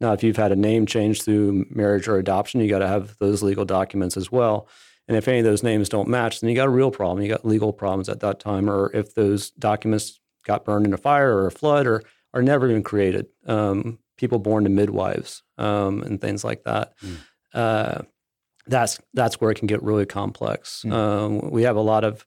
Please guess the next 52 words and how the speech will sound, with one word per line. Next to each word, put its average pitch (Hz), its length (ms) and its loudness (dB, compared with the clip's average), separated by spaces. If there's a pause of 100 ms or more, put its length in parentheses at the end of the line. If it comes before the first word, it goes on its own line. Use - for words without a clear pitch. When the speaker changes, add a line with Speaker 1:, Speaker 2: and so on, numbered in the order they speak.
Speaker 1:
birth 113 200 2
certificates 113 400 -4
that 117 100 -2
we 110 140 0
get 113 280 0
that 110 140 -4
will 113 80 -6
say 110 240 0
baby 104 320 0
boy 117 440 0 (360)
or 104 80 -6
baby 101 280 -2
girl. 110 400 -2
Speaker 2:
Mm-hmm. 101 440 -8
Speaker 1:
And 127 140 0
that's - 220 -2
your 190 100 0
legal 151 240 4
name 139 240 2
at - 100 -2
that - 220 -2
point, 104 260 0
even 117 200 0
though 117 80 2
you've 113 240 2
used 110 180 0
a 104 40 -4
different 113 300 -4
name 107 160 2
your 107 140 0
entire 101 380 -2
life. 110 420 -2
Or 104 400 -2 (380)
your 117 100 2
birth 123 220 2
certificate 110 400 -2
has 104 160 2
a 101 40 0
different 110 360 -2
name 107 380 2
than 104 180 2
you've 107 220 2
had 104 220 0
on 104 140 0
your 101 140 -2
school - 280 -2
records, 110 400 -2
your 101 80 -4
medical 107 320 0
records, 104 360 -2
your 101 80 -10
social, 104 400 -4